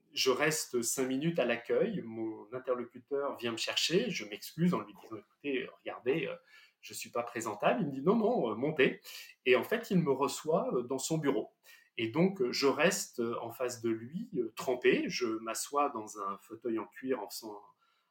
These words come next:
un, beaucoup de bruit avec, euh, mon costume, euh, trempé. Et en fait, il s'avère que, euh, c'était également quelqu'un qui adorait la moto.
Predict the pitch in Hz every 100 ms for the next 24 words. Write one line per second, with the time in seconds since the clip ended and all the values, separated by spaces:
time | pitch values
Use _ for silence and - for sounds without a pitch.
0 | _ 110 107 104 175 - 139 - 135 127
1 | 127 160 143 104 110 - 104 104 107 -
2 | 117 - 143 131 101 95 92 - 113 139
3 | - - - - - - - 180 - -
4 | 247 - - _ 214 185 - 160 156 190
5 | 202 - - 147 143 123 110 107 104 -
6 | - 123 131 123 123 139 135 127 143 156
7 | 139 110 - 139 143 - - 113 110 127
8 | 120 120 151 135 113 - 147 -